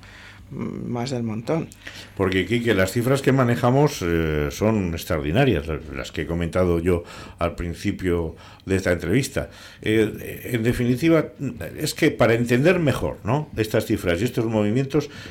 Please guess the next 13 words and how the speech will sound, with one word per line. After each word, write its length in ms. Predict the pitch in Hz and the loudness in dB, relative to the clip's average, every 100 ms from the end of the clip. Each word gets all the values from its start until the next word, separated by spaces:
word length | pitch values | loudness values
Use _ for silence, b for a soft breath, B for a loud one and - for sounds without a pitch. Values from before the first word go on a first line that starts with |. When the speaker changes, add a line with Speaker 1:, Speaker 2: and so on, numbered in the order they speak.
| B | B
Speaker 2:
estamos 360 | 101 143 156 143 | -2 2 2 2
hablando 580 | 127 139 139 147 - - | 2 2 4 2 0 -10
de 600 | - 90 90 85 - 95 | -12 -10 -10 -10 -4 -2
muchos 320 | 92 123 123 | 0 0 0
campos 360 | 123 127 113 107 | 2 2 2 0
de 100 | - | -2
fútbol, 460 | - 170 104 127 131 80 - | 2 2 2 -2 -4 -10 -10
en 120 | 82 85 | -6 -6
este 220 | 87 101 | -2 -2
movimiento 480 | 95 92 95 92 90 | 0 0 0 2 2
de 80 | |
arena 320 | 87 95 92 82 | 2 2 0 -2
que 260 | 90 82 | -4 -4